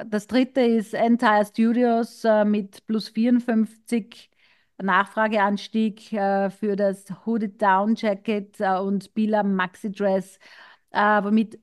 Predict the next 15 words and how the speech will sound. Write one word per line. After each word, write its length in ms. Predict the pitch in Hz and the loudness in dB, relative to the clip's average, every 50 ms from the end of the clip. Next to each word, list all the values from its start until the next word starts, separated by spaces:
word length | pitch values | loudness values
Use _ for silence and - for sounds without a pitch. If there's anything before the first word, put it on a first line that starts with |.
| _ _ | _ _
Dua 300 | - 240 233 233 226 196 | -2 0 2 4 2 2
Lipa 520 | 214 226 208 226 208 - 196 - - - - - | 2 2 2 2 2 2 -2 -4 -4 -8 -8 -8
gesehen 360 | 196 185 - 190 180 185 180 | -8 -6 -6 -6 -4 -2 -2
wurde. 480 | 175 175 165 165 165 170 175 180 175 - | -2 -2 -4 -4 -6 -6 -8 -8 -8 -6
Also, 420 | - 202 220 220 269 247 240 220 - - _ _ _ _ _ _ _ _ - | -4 -4 -2 0 0 0 -2 -2 -6 -12 _ _ _ _ _ _ _ _ -6
äh, 560 | - 247 247 247 247 247 240 240 247 254 247 226 214 185 - _ _ - - | -4 -2 0 2 2 2 2 0 0 -2 -4 -8 -10 -12 -16 _ _ -14 -6
man 240 | 240 262 269 247 247 | -2 -2 0 0 0
sieht, 400 | - 294 320 359 320 - - - - - - - _ _ _ _ _ _ - | 2 2 2 2 2 -2 -10 -20 -20 -20 -20 -20 _ _ _ _ _ _ -2
ganz 280 | 233 240 247 240 - | 0 0 0 0 -2
wichtig, 480 | 254 262 277 262 269 - 294 285 - - 214 | -4 -4 -4 -6 -6 -8 -8 -8 -8 -10 -8
wer 280 | 196 220 233 247 254 254 | -6 -2 -2 0 0 0
was 300 | 247 226 233 226 226 208 | 0 -2 -2 -4 -4 -6
wann 320 | 214 208 214 240 247 220 | -4 -2 -2 -2 -2 -2
wo 180 | 202 208 208 202 | -2 -2 -4 -4
trägt, 640 | 202 202 214 208 214 254 311 311 - - - - | -4 -4 -2 0 0 0 -2 -4 -8 -16 -20 -20